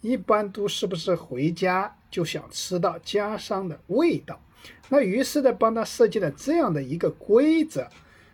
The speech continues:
那只需要花一千五百块钱，在他这里买一只母羊，然后呢，这只母羊呢，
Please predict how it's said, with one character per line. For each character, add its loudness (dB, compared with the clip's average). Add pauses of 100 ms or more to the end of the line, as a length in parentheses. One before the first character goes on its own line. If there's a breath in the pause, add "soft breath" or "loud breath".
(100)
那 4
只 0
需 0
要 6
花 2
一 2
千 2
五 2
百 0
块 -2
钱， -10 (420 soft breath)
在 6
他 -4
这 4
里 6
买 2
一 0
只 -4
母 -2
羊， -10 (520 soft breath)
然 4
后 8
呢， 2 (100)
这 0
只 4
母 -2
羊 -2
呢， 0